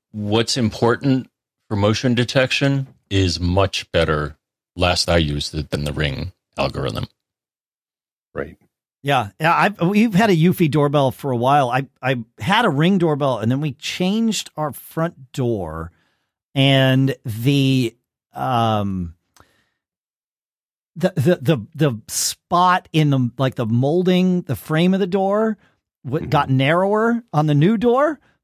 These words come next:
Speaker 3: and the Ring doorbell wouldn't fit, but the Eufy doorbell would.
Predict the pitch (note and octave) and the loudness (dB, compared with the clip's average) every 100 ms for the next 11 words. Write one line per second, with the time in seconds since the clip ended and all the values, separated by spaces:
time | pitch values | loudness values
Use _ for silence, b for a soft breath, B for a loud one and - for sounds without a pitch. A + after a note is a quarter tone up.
0 | _ D3 C3 A#2 F#2 A#2 A#3+ A3 C3+ G#2+ | _ 0 0 0 0 0 2 2 0 0
1 | G#2 G#2+ A2+ G#2+ F2 - B2 - - D#2+ | 2 2 0 0 -2 -2 -2 -4 -14 -12
2 | E2 E2 F3+ - G#2 G#2 F2+ F#2+ D#2+ F2+ | -10 -2 -2 0 -4 -2 -2 -2 -2 -4
3 | B2 - | -6 -8